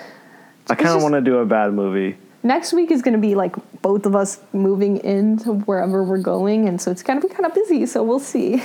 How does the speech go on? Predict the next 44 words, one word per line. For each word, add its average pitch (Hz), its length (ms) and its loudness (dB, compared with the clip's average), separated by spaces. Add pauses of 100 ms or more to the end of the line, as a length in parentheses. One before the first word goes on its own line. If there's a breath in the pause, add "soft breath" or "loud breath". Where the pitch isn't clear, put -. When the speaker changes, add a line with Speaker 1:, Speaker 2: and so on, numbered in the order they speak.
Speaker 2:
<laughs> - 140 -10
Speaker 1:
Yeah, 156 260 4
I'm 156 80 2
not, 185 200 2 (200)
I'm 143 120 2
not 156 180 2
sure. 127 420 2 (560 loud breath)
Speaker 2:
I - 60 2
Speaker 1:
I - 60 6
Speaker 2:
don't 339 80 2
Speaker 1:
got 359 180 4
Speaker 2:
think - 60 2
I 311 100 0
can 269 120 2
go 233 200 2
to 269 120 2
a 220 80 2
theater. 208 760 0 (960 loud breath)
Speaker 1:
Yeah, 156 400 2
I 147 60 0
don't 190 160 2
know 208 100 4
if 185 120 0
I 156 100 4
will, 139 240 0 (400)
will 127 200 4
be 120 220 4
able 113 200 2
to - 180 0
either, 104 680 2 (240)
although 120 240 2
I 131 40 2
really 123 300 2
<laughs> 135 120 2
wanna 135 120 2
see - 180 -4
Hustlers, 170 540 0
so - 400 -2 (440 loud breath)
Speaker 2:
Oh, 247 100 2
Speaker 1:
I - 80 2
Speaker 2:
I 226 80 2
Speaker 1:
might - 120 2
have 247 200 2
Speaker 2:
wanna 127 60 2